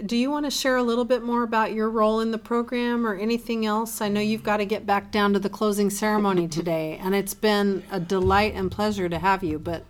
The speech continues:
Speaker 1: closing thoughts, clo-,
Speaker 2: Um,
Speaker 1: anything we've missed?
Speaker 2: Anybody that's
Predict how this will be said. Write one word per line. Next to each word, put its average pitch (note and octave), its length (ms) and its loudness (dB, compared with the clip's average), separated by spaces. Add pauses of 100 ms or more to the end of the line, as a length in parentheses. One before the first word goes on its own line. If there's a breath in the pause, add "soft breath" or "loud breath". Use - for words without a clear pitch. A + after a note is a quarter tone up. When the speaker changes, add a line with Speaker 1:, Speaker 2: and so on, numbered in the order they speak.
(400)
Speaker 1:
closing A#3 360 2
thoughts, A#3 400 6
clo-, A3 320 0
Speaker 2:
Um, - 140 -8
Speaker 1:
anything A3 360 0
we've G#3 180 0
missed? - 680 -4 (400 loud breath)
Speaker 2:
Anybody E3+ 460 6
that's D#3 380 0